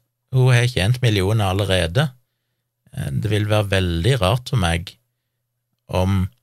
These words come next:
denne studien, som da Liv i Landmark er tungt involvert i og pusher veldig på for,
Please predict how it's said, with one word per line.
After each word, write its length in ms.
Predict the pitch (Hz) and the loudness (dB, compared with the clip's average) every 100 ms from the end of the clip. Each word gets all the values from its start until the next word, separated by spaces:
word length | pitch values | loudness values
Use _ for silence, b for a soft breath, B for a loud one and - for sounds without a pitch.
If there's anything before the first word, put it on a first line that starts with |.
| _ _ _ _ _ _ _ _ _ | _ _ _ _ _ _ _ _ _
denne 240 | 104 92 95 | -2 0 -2
studien, 640 | - 92 98 98 85 82 - _ _ - | -2 -2 0 0 0 -4 -8 _ _ -12
som 160 | - | -8
da 140 | 95 95 | -4 -2
Liv 220 | 87 87 | -2 -2
i 40 | 95 | -2
Landmark 420 | 87 87 95 - | 0 0 -2 -2
er 300 | 85 87 - - _ _ _ | -2 -2 -4 -10 _ _ _
tungt 300 | - 104 - 95 | -4 -4 -2 -2
involvert 560 | 90 90 87 104 - | -2 0 0 -2 -4
i 140 | 85 90 - _ _ _ - | -4 -4 -6 _ _ _ -8
og 140 | 98 - | -8 -4
pusher 300 | 98 - 98 | -4 -4 -2
veldig 220 | 90 85 90 | -2 -2 -2
på 220 | 92 113 | -2 -2
for, 300 | - 101 | -2 -4